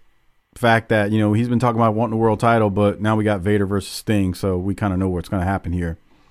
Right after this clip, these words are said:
Um, and then Hayes blames Paul E for not making it a title match, and I must say,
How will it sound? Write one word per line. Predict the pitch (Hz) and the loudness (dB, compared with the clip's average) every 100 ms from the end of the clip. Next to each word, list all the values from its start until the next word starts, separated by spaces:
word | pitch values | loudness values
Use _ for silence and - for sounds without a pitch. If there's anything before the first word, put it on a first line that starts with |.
| _ _ - | _ _ -6
Um, | 127 117 107 98 - - _ _ 127 | 0 2 2 -2 -8 -20 _ _ 2
and | |
then | 143 147 | 4 4
Hayes | 170 165 | 4 4
blames | 143 151 135 - | 2 2 2 0
Paul | 143 135 131 | 2 4 4
E | 123 | 4
for | 120 | 2
not | 120 120 | 2 2
making | 120 110 107 | 2 2 -2
it | 98 | -2
a | |
title | - 123 110 | -2 0 2
match, | 101 98 98 - - | 2 2 0 -4 -4
and | 101 | -2
I | 107 | 0
must | 104 95 | 0 0
say, | 98 95 90 | -2 -2 -4